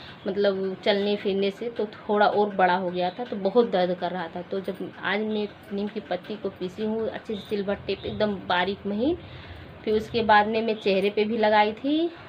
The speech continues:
और फिर मतलब एक वीडियो बनाई हूँ, मैं दिखाऊँगी भी। तो चेहरे पे भी लगाई थी और फिर जहाँ फुंसी निकला हुआ था वहाँ पे भी लगाई थी। तो मतलब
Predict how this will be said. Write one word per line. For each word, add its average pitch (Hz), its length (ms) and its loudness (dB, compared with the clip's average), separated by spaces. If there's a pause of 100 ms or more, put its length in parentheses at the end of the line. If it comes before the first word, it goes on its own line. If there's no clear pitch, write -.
(220)
और 196 280 2
फिर 208 280 0
मतलब 208 400 -2
एक 214 160 0
वीडियो 202 280 0
बनाई 196 320 2
हूँ, 277 120 4
मैं 220 220 0
दिखाऊँगी 190 500 -4
भी। 220 220 -2 (580)
तो 202 180 2
चेहरे 208 320 2
पे 240 140 2
भी 233 120 -2
लगाई 226 360 4
थी 254 220 -2
और 196 160 4
फिर 208 200 -4
जहाँ 208 280 0
फुंसी 208 400 -4
निकला 208 280 2
हुआ 196 200 -2
था 220 140 -6
वहाँ 208 200 0
पे 190 120 -2
भी 196 100 -2
लगाई 175 300 0
थी। 180 140 -6
तो 190 100 -4
मतलब 240 320 0